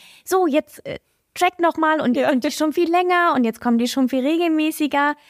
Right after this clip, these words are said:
Speaker 1: Es sollte halt nur nicht von dem ablenken, was einem eigentlich gut tut. Wenn man sagt,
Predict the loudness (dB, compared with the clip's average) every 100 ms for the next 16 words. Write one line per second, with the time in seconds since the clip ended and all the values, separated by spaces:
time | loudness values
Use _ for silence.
0 | -20 -6 -6 -2 0 0 0 0 0 0
1 | 2 2 0 0 0 2 0 0 -4 -2
2 | 0 0 2 0 0 0 0 0 0 -4
3 | -6 -6 -6 -6 -8 0 2 4 2 0
4 | 0 -2 -2